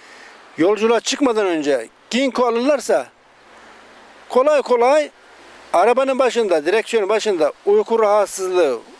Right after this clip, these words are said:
uyuma, uykuya dalma gibi rahatsızlıklar ortadan kalkar.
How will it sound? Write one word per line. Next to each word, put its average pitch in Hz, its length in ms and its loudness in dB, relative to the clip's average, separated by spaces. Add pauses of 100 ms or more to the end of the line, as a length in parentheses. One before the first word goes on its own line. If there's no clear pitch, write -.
(300)
uyuma, 196 480 2
uykuya 151 500 -2
dalma 190 480 0 (760)
gibi 180 280 0
rahatsızlıklar 202 440 -2
ortadan 180 280 -4
kalkar. 240 500 -2